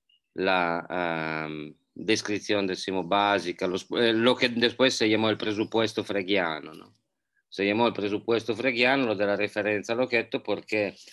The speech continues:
Eh, fue fundamentalmente a la base de la diatriba, del contraste entre Hilbert y Frege, la necesidad o menos de referirse al objeto antes que,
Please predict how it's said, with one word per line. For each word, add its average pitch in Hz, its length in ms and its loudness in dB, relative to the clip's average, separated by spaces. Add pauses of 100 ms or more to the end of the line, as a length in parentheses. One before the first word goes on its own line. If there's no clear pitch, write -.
(420)
Eh, 92 480 2 (120)
fue 107 240 2
fundamentalmente 107 1120 0
a 101 60 2
la 98 100 2
base 95 380 2
de 95 100 -2
la 92 100 0
diatriba, 101 640 -2
del 90 180 -2
contraste 101 640 -2
entre 92 320 -4
Hilbert 101 460 -2
y 123 60 0
Frege, 104 440 -2
la 104 140 0
necesidad 104 680 -2
o 131 80 4
menos 87 420 0
de 104 120 0
referirse 107 580 -2
al 120 60 2
objeto 98 580 -4
antes 110 500 0
que, 85 300 -6